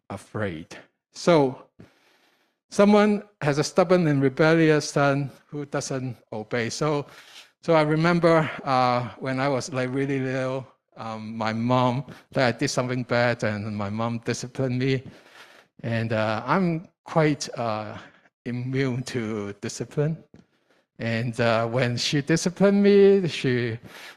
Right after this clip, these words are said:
asked me to stand at the door. I was, like, laughing. Zero percent of regret, <laughs> right?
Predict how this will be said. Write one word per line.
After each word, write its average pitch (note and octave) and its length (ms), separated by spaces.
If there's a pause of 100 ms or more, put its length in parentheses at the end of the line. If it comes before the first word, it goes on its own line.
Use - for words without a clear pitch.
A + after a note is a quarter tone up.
asked - 280
me C#3 140
to A#2 140
stand B2+ 400
at G#2 100
the G#2 120
door. C3+ 680 (200)
I A#2 120
was, G#2+ 260
like, G#2 320
laughing. A#2+ 600 (1600)
Zero E3 580
percent C#3 520
of A2+ 120
regret, A2 520 (140)
<laughs> - 160
right? C3+ 320